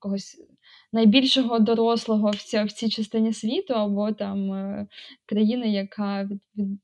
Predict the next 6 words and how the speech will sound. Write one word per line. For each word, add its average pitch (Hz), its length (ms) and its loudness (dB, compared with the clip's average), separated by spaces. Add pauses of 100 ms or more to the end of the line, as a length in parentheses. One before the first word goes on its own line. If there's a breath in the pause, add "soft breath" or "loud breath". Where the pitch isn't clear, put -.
відбудує 208 640 0
якийсь, 208 560 -4
е, - 480 -10
<laughs> 226 40 -6
справедливий 262 760 2
порядок. 190 500 -8